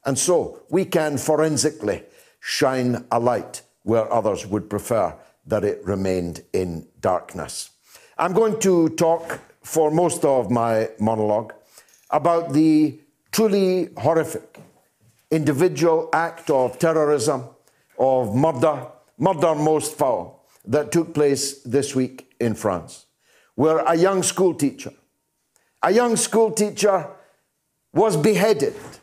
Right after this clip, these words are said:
was beheaded in broad daylight, outside a school, in front of the whole school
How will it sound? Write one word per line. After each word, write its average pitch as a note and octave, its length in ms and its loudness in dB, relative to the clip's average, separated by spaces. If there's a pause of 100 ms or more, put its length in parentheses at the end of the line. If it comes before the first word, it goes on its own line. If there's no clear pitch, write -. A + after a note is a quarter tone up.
(560)
was G#3+ 220 4
beheaded A3 560 4
in G#3+ 220 2
broad G#3 340 2
daylight, F#3 680 0 (580)
outside A3 800 2 (460)
a E3 80 0
school, G3 640 -2 (580)
in G#3+ 140 2
front A3+ 300 0
of F#3+ 200 0
the G3 120 2
whole G#3+ 520 2 (140)
school G3+ 720 2